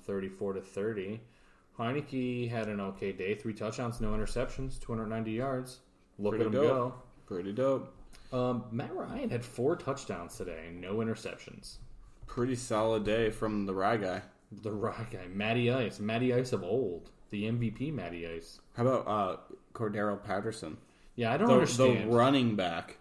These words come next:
Speaker 1: What's happening?
Speaker 2: Five receptions, eighty-two yards, three touchdowns. He's absolutely killing it for Victor's team, and I don't think it's fair. I'm just
Speaker 1: I
Speaker 2: gonna be honest about that.
Speaker 1: I just don't understand.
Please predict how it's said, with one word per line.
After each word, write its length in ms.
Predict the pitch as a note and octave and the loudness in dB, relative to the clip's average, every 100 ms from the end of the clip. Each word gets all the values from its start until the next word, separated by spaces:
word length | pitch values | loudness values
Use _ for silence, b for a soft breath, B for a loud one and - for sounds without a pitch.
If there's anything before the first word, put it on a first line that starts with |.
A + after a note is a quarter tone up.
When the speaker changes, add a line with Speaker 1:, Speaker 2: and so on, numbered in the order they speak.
| - | -2
Speaker 1:
What's 220 | E3 - | -2 0
happening? 460 | - C#3+ C#3+ G#2+ F#2 | -2 -2 -2 -2 2
Speaker 2:
Five 280 | B2+ B2 C3 | 6 6 6
receptions, 540 | B2+ B2+ A#2 A#2+ A#2 | 4 4 2 2 2
eighty-two 380 | G#2+ A2+ A2+ A#2+ | 4 4 2 2
yards, 380 | G#2+ G2+ G2+ - | 4 4 2 -2
three 280 | - A2 A2+ | -4 -2 0
touchdowns. 580 | A2+ G2+ - G2+ G2 G2+ | 0 -4 -2 0 0 -2
He's 120 | G2 | -2
absolutely 600 | - G2+ - G#2+ G2 G2 | 0 -2 -2 0 2 0
killing 480 | F#2+ - G#2+ G#2 F#2+ | -2 -4 -2 0 -2
it 140 | - | -4
for 120 | - F#2+ | -6 -6
Victor's 420 | F#2+ - F#2 - | -6 -6 -8 -6
team, 200 | F#2 F2+ | -6 -4
and 100 | G2 | -2
I 80 | A2+ | 0
don't 180 | - - | -2 -4
think 160 | E3+ | -8
it's 120 | E3 | -8
fair. 260 | - F3 A#2 - - B B B B B B | -6 -6 -6 -10 -20 B B B B B B
I'm 80 | A#2+ | -2
just 60 | |
Speaker 1:
I 40 | B2+ | 4
Speaker 2:
gonna 120 | C#3+ | 6
be 80 | C#3+ | 6
honest 260 | C#3 B2 | 4 2
about 180 | A2 G2+ | -2 -2
that. 220 | G#2 F#2+ A#2+ | -2 -4 -6
Speaker 1:
I 80 | F3+ | -2
just 220 | A3+ A3+ | -2 -2
don't 180 | A3 G3 | -2 -2
understand. 760 | F3+ E3 - D3+ D3 D3 C#3+ | -4 -4 -6 -4 -2 -2 -4